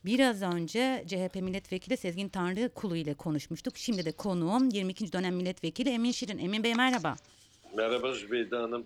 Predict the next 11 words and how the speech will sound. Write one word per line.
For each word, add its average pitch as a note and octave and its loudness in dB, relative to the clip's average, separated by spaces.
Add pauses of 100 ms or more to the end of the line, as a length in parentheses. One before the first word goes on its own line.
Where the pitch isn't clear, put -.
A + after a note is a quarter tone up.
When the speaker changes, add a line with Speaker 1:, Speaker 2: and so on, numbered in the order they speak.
(140)
Speaker 1:
Ee, - 0 (1120)
hemen, A#3+ 6
e, F#3+ -2
aslında A3 0
muhakkak A3+ 2
ki B3 2
herkes G#3 -4
bu G3 -6
soruyu F#3 -2
merak D#3+ 0
ediyordur. D3 -4